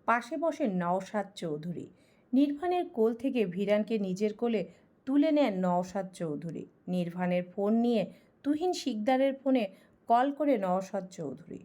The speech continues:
একবার রিং হতেই কল রিসিভ হয়।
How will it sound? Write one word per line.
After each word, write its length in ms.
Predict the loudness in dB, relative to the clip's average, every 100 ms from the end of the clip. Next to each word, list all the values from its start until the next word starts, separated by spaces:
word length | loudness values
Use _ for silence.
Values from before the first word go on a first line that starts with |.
| -8
একবার 480 | -2 -2 -2 -2 0
রিং 280 | -2 -2 -4 -6
হতেই 340 | -6 -6 -6 -12 _ _ 2
কল 220 | 2 2
রিসিভ 360 | -4 -10 -14 -14
হয়। 200 | -10